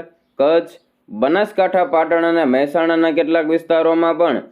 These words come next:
વરસાદની સંભાવના દર્શાવવામાં આવી છે. આ બાજુ ચોવીસથી લઈને ત્રીસ જૂન દરમિયાન પણ ગુજરાતમાં સારા વરસાદની સંભાવના છે. મિત્રો, રાજકોટ, મોરબી, સુરેન્દ્રનગર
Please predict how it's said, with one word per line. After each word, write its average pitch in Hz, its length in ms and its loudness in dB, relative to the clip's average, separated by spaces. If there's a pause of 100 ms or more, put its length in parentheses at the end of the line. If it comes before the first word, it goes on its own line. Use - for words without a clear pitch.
(360)
વરસાદની 151 720 0
સંભાવના 175 560 0
દર્શાવવામાં 165 720 0
આવી 160 320 0
છે. 170 140 0 (560)
આ 156 240 -2
બાજુ 196 280 0 (160)
ચોવીસથી 202 440 2
લઈને 196 260 2
ત્રીસ 175 260 0
જૂન 170 200 2
દરમિયાન 170 440 2
પણ 151 180 0 (420)
ગુજરાતમાં 196 760 0
સારા 185 340 2
વરસાદની 175 560 0
સંભાવના 165 500 2 (100)
છે. 175 140 2 (440)
મિત્રો, 135 340 0
રાજકોટ, 151 720 0 (340)
મોરબી, 160 560 0 (340)
સુરેન્દ્રનગર 208 720 0